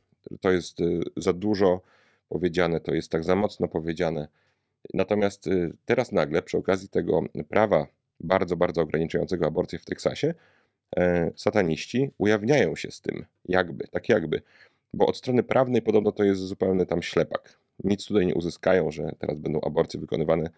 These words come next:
z przyczyn, e, rytualnych. E, natomiast, y, sam fakt, że wnoszą o coś takiego, może troszkę uprawdopodobnia tę hipotezę. Oni sami nazywają to swoim rytuałem religijnym, obrzędem religijnym, aborcję,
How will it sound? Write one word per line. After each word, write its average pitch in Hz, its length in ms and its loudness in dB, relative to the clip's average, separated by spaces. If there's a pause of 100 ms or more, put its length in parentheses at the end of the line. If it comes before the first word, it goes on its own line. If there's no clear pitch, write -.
z - 60 -20
przyczyn, 85 320 -4 (420)
e, 85 80 2
rytualnych. 87 640 2 (680)
E, 87 120 0
natomiast, 104 560 2
y, 95 300 2 (320)
sam 107 240 0
fakt, 104 280 2
że 85 100 0
wnoszą 82 520 0
o 78 100 -4
coś - 160 -8
takiego, 82 520 0 (260)
może 95 200 0
troszkę - 360 -2
uprawdopodobnia 80 880 -2
tę 69 160 -4
hipotezę. - 640 -4 (380)
Oni 82 160 -6
sami 165 340 0
nazywają 73 480 -2
to 90 120 -4
swoim 76 420 -4
rytuałem 90 640 2
religijnym, 78 560 -2 (720)
obrzędem 85 500 0
religijnym, 71 540 -4 (360)
aborcję, 85 500 -2